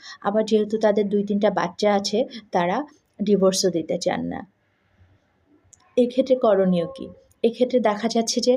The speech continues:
আহ, বাবা মায়েরা নিজেদের মধ্যে আলোচনা করে সেপারেশনে থাকছেন বা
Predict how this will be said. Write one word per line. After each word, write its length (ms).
আহ, 140
বাবা 240
মায়েরা 340
নিজেদের 440
মধ্যে 260
আলোচনা 440
করে 280
সেপারেশনে 680
থাকছেন 420
বা 160